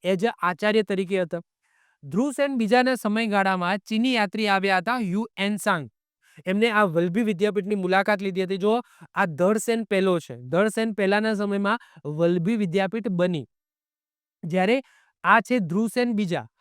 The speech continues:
તો ધ્રુવસેન બીજાના સમયમાં ચીની યાત્રી આવ્યા હતા હ્યુ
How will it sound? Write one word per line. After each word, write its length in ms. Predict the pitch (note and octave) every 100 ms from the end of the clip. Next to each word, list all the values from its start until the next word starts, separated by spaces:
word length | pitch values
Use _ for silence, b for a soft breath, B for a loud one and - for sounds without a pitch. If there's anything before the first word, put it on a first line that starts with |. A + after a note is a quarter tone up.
| _ _
તો 80 | F3+
ધ્રુવસેન 560 | D3 E3 A#3 C4 C4+
બીજાના 500 | A#3 G3 F3+ B3+ C4+
સમયમાં 580 | B3+ A3+ G#3+ A3 G3 A3
ચીની 380 | G#3+ G#3+ A3 C4
યાત્રી 340 | A#3+ G#3 A3+
આવ્યા 240 | G#3 G3 F#3+
હતા 140 | F#3+
હ્યુ 360 | A#3 D#3 G#3